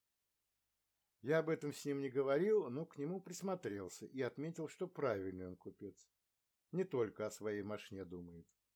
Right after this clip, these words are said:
Деньги поступят в казну корпорации, а уже под контролем уполномоченных лиц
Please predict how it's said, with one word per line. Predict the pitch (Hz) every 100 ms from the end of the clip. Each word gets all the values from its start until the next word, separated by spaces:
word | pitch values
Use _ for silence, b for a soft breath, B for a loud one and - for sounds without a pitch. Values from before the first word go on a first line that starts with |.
| _ _ _ _ _ _ _ _ -
Деньги | 143 220 160 107
поступят | 110 104 - 90 98
в | -
казну | - 104 95 -
корпорации, | 87 - 92 135 180 - 151 143 b b _ _ -
а | 120
уже | 127 120 120
под | 120
контролем | - 120 113 123 113 104 104
уполномоченных | 127 - 120 131 131 120 104 - 101 - 113
лиц | 107 -